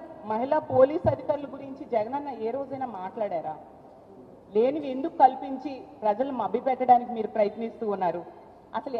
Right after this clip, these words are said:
ఎక్కడైనా మహిళలకి అవమానించిన చరిత్ర గాని, చూసిన చరిత్ర గాని మా పార్టీలో మీరు చూసారా?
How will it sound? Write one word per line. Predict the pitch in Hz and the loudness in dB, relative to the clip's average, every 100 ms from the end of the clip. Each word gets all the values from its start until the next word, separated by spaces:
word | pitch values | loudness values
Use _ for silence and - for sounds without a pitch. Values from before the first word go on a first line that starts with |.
| 214 | -2
ఎక్కడైనా | - 311 311 294 - - 202 | 4 6 6 4 -4 -8 -6
మహిళలకి | 220 285 294 294 277 208 - - - 190 | -2 4 4 4 -10 -12 -14 -20 -4 2
అవమానించిన | 240 269 269 262 277 233 247 | 2 2 -2 -4 -8 -6 0
చరిత్ర | 220 262 285 240 - - - - - - - - 208 | 0 0 2 2 2 -10 -16 -18 -20 -20 -20 -8 0
గాని, | 214 220 - | 0 0 -8
చూసిన | 262 277 320 294 269 | -8 -4 -4 -2 0
చరిత్ర | 247 247 226 | 0 0 -2
గాని | 214 196 151 - - - - - - - 208 | -2 -4 -10 -14 -14 -12 -12 -14 -16 -14 -6
మా | 220 247 247 240 | 0 0 0 4
పార్టీలో | 240 240 269 262 175 170 | 4 4 4 4 4 -2
మీరు | 220 240 | -8 -6
చూసారా? | 262 277 302 190 156 | -10 -2 4 4 2